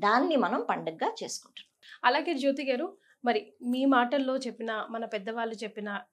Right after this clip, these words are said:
Speaker 2: అలాగే కృష్ణం వందే జగద్గురు అని మనం అన్నా కూడా భగవంతుని కన్నా పెద్ద పీట వేస్తాం గురువుకి. మరి
Speaker 1: అవును.
Speaker 2: అలాంటి గురులో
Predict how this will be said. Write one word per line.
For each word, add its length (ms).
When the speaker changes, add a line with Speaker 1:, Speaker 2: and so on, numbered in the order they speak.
Speaker 2:
అలాగే 240
కృష్ణం 380
వందే 240
జగద్గురు 580
అని 160
మనం 220
అన్నా 220
కూడా 400
భగవంతుని 600
కన్నా 260
పెద్ద 400
పీట 140
వేస్తాం 500
గురువుకి. 340
మరి 120
Speaker 1:
అవును. 480
Speaker 2:
అలాంటి 340
గురులో 460